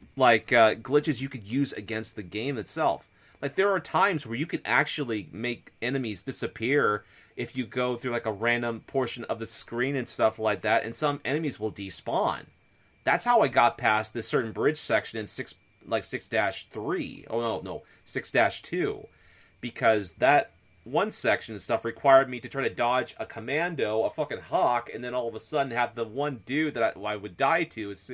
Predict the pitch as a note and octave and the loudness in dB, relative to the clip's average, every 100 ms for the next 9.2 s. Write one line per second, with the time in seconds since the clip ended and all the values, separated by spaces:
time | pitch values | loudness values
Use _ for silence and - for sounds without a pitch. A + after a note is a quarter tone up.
0 | - F#2 G2 G2 F2+ - F2+ F2 - - | -12 -12 -10 -8 -10 -8 -8 -8 -10 -20
1 | - - _ - C#3 B2 A#2+ A2 G#2+ G#2 | -20 -20 _ -2 -2 2 4 4 0 -8
2 | A2+ B2 D3 C#3 A2+ G#2 - A#2 A2 A2 | -4 2 4 4 -2 -4 -4 -4 -4 -10
3 | - C#3 - - C3+ - - A#2 G2 - | -10 -10 -6 2 2 2 -4 -2 -2 -4
4 | F#2 - A2 A2+ B2 B2+ B2+ C3+ A#2+ A#2 | -12 -10 -2 -2 -2 -4 -2 -2 -2 -4
5 | - C3+ C#3 - A#2+ G#2 D3 D#3 C3 A#2 | 2 4 4 0 -8 -2 0 2 2 0
6 | - E3 C3 C#3 A2 D3+ C#3+ - C#3+ D3 | -4 -2 2 2 0 -4 -6 -4 -4 -2
7 | C3 - G#2+ - B2+ C#3+ E3 D3 A2+ G#2 | -4 -6 -12 -14 -8 -8 -8 -8 -8 -8
8 | F#2 - D#3+ G3 - E2+ D2+ D2 - - | -12 -12 -10 -10 -12 -10 -8 -10 -12 -8
9 | F2 | -6